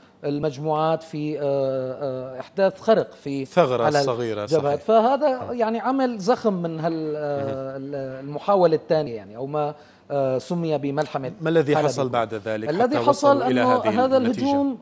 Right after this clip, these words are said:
Speaker 1: فشل، وبالتالي الحصار، آه، مستمر ل-،
Speaker 2: مهم.
Speaker 1: على هالأحياء.
Speaker 2: مهم.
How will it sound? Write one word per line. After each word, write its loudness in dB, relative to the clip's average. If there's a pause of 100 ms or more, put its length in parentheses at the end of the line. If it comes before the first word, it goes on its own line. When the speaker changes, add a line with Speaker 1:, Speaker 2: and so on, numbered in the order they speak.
Speaker 1:
فشل، -4 (560)
وبالتالي 2
الحصار، 2
آه، 0 (180)
مستمر 2 (340)
ل-، -10
Speaker 2:
مهم. 0
Speaker 1:
على -2
هالأحياء. -2
Speaker 2:
مهم. -8